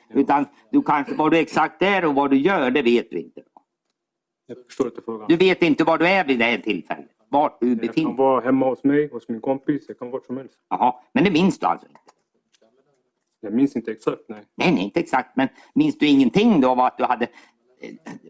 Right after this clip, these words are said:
Speaker 2: jag menar just här, du skulle ju sjuka dig från jobbet och att du gömde dig och att du klarade dig och du trodde du skulle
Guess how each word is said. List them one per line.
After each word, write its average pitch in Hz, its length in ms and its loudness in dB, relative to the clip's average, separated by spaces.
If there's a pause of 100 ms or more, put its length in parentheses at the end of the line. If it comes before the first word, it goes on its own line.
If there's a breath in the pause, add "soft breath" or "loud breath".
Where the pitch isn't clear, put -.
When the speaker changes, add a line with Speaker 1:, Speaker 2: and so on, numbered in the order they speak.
(420)
Speaker 2:
jag 160 160 2
menar 165 160 2
just 160 360 0
här, 147 100 0
du 147 180 0
skulle 156 240 0
ju 156 160 4
sjuka 147 360 0
dig 143 120 0
från 135 160 2
jobbet 131 500 0
och 131 180 2
att - 120 -6
du 139 80 2
gömde 131 440 0
dig 120 300 2
och 120 100 4
att - 120 -4
du 117 80 -4
klarade 117 540 0
dig 113 220 0
och 117 100 -4
du 120 120 -2
trodde 117 360 -2
du 113 100 -2
skulle 113 300 -2